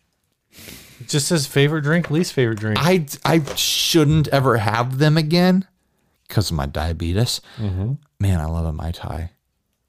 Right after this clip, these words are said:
Speaker 2: I love a good Mai Tai on a
Speaker 1: Oh,
Speaker 2: hot,
Speaker 1: man,
Speaker 2: on,
Speaker 1: I
Speaker 2: like,
Speaker 1: wasn't
Speaker 2: on a
Speaker 1: thinking
Speaker 2: hot,
Speaker 1: about that.
Speaker 2: on a hot summer day.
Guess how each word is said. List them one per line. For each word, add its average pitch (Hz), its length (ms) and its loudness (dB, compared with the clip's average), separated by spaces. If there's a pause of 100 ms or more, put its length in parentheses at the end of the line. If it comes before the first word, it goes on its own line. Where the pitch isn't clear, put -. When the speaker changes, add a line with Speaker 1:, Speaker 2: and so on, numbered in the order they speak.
(340)
Speaker 2:
I 98 40 0
love 98 340 2
a 92 60 -2
good 92 220 0
Mai 87 260 2
Tai 76 460 -2 (140)
on 85 100 0
a - 40 2
Speaker 1:
Oh, - 40 2
Speaker 2:
hot, 113 200 0
Speaker 1:
man, 131 180 -2
Speaker 2:
on, 107 60 -2
Speaker 1:
I 127 80 2
Speaker 2:
like, - 20 2 (140)
Speaker 1:
wasn't - 20 4
Speaker 2:
on 107 120 4
a - 20 2
Speaker 1:
thinking 123 200 -2
Speaker 2:
hot, 92 80 -6
Speaker 1:
about - 140 -10
that. 113 140 -4
Speaker 2:
on 120 140 2
a 101 80 2
hot 107 260 -2
summer 110 320 2
day. 101 400 0